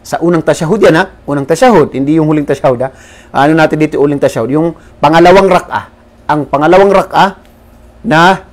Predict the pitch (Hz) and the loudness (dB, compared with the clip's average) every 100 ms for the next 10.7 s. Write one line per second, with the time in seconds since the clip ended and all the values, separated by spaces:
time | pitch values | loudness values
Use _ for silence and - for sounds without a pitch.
0 | - 139 143 143 139 135 135 135 135 143 | -8 0 2 2 2 0 0 -2 -6 -10
1 | - - - _ - 147 156 160 120 135 | -18 -20 -20 _ -6 -4 2 2 2 -2
2 | 143 147 151 160 143 143 160 143 123 107 | -2 0 0 0 -4 -2 -2 0 -2 -6
3 | - 156 165 - 175 160 160 143 - 208 | -2 -2 -2 -2 -2 0 -4 0 0 0
4 | 240 220 - 165 160 202 220 185 170 156 | 0 0 -2 -2 -2 -2 -4 -4 -2 -2
5 | 143 - 123 139 - - - - _ - | -4 -2 -2 -2 -6 -20 -20 -20 _ -20
6 | _ _ - 143 156 170 233 185 180 - | _ _ -6 -2 0 0 2 2 0 -6
7 | - 165 156 151 196 175 160 151 180 170 | -8 -6 -4 -2 -2 -2 -2 -4 -4 -4
8 | 143 131 127 107 92 - - - _ 127 | -2 -4 -6 -8 -14 -20 -20 -20 _ -6
9 | 175 196 131 151 151 151 151 117 101 - | -4 -4 -4 -4 -2 -2 -4 -6 -8 -16
10 | - - - 180 170 156 | -20 -20 -4 0 0 0